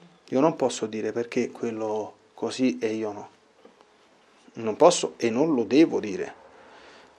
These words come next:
Casomai, se vedo un'anima, come dire, insignita di grazie particolari, se sapesse la grazia di conoscere da parte dell'Altissimo,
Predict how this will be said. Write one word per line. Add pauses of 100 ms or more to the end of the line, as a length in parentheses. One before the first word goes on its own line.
(140)
Casomai,
se
vedo
un'anima,
come
dire,
insignita
di
grazie
particolari,
se
sapesse
la
grazia
di
conoscere
da
parte
dell'Altissimo,